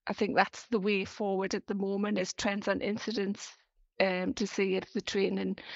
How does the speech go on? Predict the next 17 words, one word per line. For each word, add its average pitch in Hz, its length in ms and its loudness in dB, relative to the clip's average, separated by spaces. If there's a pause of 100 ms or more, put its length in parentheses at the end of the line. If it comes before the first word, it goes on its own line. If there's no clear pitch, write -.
(260)
in 196 160 6
that 190 180 4
area 185 360 0
works, 202 760 -2 (180)
does - 160 -2
it 180 100 2
need 185 260 0
tweaking? 208 540 0
Do 190 140 -2
we 196 120 0
need 190 200 -2
to 180 60 -2
do 185 180 4
a 185 60 0
bit 190 200 -2
more? 196 460 2 (560)
So, 190 400 6